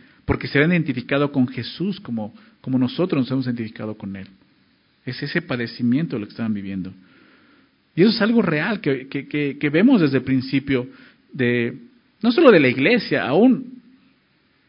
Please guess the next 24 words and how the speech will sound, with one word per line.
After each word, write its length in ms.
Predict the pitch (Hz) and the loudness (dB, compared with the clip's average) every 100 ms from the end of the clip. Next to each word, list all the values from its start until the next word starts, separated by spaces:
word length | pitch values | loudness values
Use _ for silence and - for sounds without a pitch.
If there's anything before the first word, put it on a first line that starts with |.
| _ _ _ | _ _ _
los, 320 | 185 165 147 156 | 2 4 4 0
los 180 | 151 - | -2 0
profetas, 560 | 143 - 190 226 143 | 0 4 2 2 2
hombres 240 | 175 196 165 | 4 4 4
de 100 | 143 | 6
Dios, 280 | 175 196 - - - | 4 2 -6 -20 -4
padecieron 720 | 156 156 147 175 269 226 151 | 0 0 0 2 4 2 2
por 120 | 151 | 0
el 60 | 151 | 2
mismo 220 | 196 196 | 2 2
pueblo 240 | 190 247 | 4 4
de 100 | 131 | 2
Dios, 220 | 107 104 - | -2 -6 -8
¿recuerdan? 320 | - 147 247 _ _ _ _ _ _ _ _ _ _ _ _ _ _ _ _ _ _ _ - | -8 -10 -12 _ _ _ _ _ _ _ _ _ _ _ _ _ _ _ _ _ _ _ 0
Y 60 | 135 | 4
la 100 | 139 | 6
iglesia, 600 | 151 190 - 165 165 160 | 6 2 4 2 0 0
pues 160 | 151 139 | 2 4
desde 140 | 143 | 4
un 80 | 160 | 4
principio 500 | 175 147 190 156 139 | 2 2 0 -2 0
padeció, 420 | 131 127 123 160 | 2 0 0 2
hubo 140 | 165 | 2
persecución, 840 | 165 135 135 - 120 - 143 104 | 2 -4 -6 -10 -10 -4 -4 -4